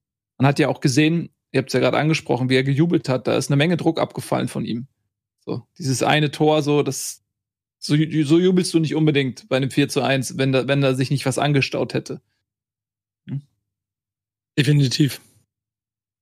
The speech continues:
Speaker 1: Gut, also die Bayern, sechsundsechzig Punkte, Tabellenführer, welche Überraschung. Und weshalb das jetzt fast schon dazu führen könnte, dass wir in unserer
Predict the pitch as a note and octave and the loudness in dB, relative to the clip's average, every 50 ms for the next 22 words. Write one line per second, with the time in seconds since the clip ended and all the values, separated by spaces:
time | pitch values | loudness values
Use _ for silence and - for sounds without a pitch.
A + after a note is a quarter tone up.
0 | _ _ _ _ _ _ _ _ _ _ _ _ _ _ _ _ - A3 B3 A#3 | _ _ _ _ _ _ _ _ _ _ _ _ _ _ _ _ 2 2 2 4
1 | - - - - - C#3+ F3 F#3+ F#3 D3+ D#3 D3 C#3+ F3 F#3 G3+ G#3 G#3 G3+ G3 | 2 -2 -6 -4 0 2 2 4 4 4 2 2 2 2 2 2 2 2 0 -2
2 | D#3+ D#3+ D3+ G3 G#3 G3+ - - G3+ E3 G3+ G3 F#3+ - - E3+ - - G#3 G#3 | -4 0 0 0 0 0 0 0 2 2 2 0 0 -2 -4 -6 -2 0 2 2
3 | A3 A3+ - G#3+ A3 G#3 G#3 - G#3 F3+ E3+ F3+ G3 G#3 F#3+ - G#3 G3+ G3+ G3 | 2 2 2 2 2 2 2 0 0 2 2 0 0 0 -2 0 2 2 2 4
4 | G3 F#3 E3 E3+ F3 - E3+ D#3+ D#3+ D3 D#3 E3+ F3+ - G3 F#3+ F#3 F3+ - - | 2 2 2 0 0 2 2 2 2 2 2 0 0 0 0 0 0 -2 -6 -12
5 | _ - - _ _ _ _ _ _ _ _ _ _ _ _ - D3+ D#3+ D#3+ D#3+ | _ -20 -20 _ _ _ _ _ _ _ _ _ _ _ _ 0 2 2 4 2
6 | D#3 D3+ - - - _ _ _ _ _ _ _ _ _ C3+ C#3 E3+ D#3 - F3+ | 0 -4 -6 -8 -14 _ _ _ _ _ _ _ _ _ 0 0 2 2 4 2
7 | E3+ F3 D#3 - F3 F3 - E3 E3+ D#3+ - - - - _ - - D#3+ E3+ - | 0 0 2 0 -2 0 2 0 0 0 -4 -12 -14 -16 _ -2 -2 -2 -2 -2
8 | - - F3 E3 E3 D#3+ D#3 - _ _ - D#3 D3+ - D#3 C#3 - D#3+ E3 E3+ | -4 0 0 2 2 0 -4 -6 _ _ -2 -2 -2 0 -4 0 2 2 2 2
9 | - E3+ D#3 D3+ D3 C3 C#3 C#3 - C#3+ D3 D3 C#3+ - D3+ C#3+ C3+ C#3+ D3 C#3 | 0 -2 -2 -2 -2 -4 -4 -4 0 0 0 0 0 -2 -4 -4 -2 -2 -2 0
10 | C3 C3+ C3+ B2+ - _ | 2 2 2 0 -2 _